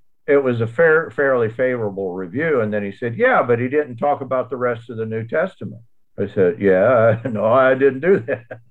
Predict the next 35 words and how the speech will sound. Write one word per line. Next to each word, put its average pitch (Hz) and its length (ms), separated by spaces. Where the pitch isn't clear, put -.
And 175 220
maybe 180 260
it's 165 140
something, 175 260
you 147 80
know, 135 80
you 135 160
need 131 280
to 127 60
tie 113 320
other 110 140
things 107 340
into, 123 380
but 107 220
you 117 120
can 117 120
only, 110 480
so 156 160
I 160 180
can't 202 400
say 180 300
that 135 200
anybody 135 920
has 117 240
given 120 400
me 95 140
pushback. 110 500
The 139 160
people 185 480
that 151 200
would 175 300
have 139 240
given 147 320
me 120 140
pushback, 113 760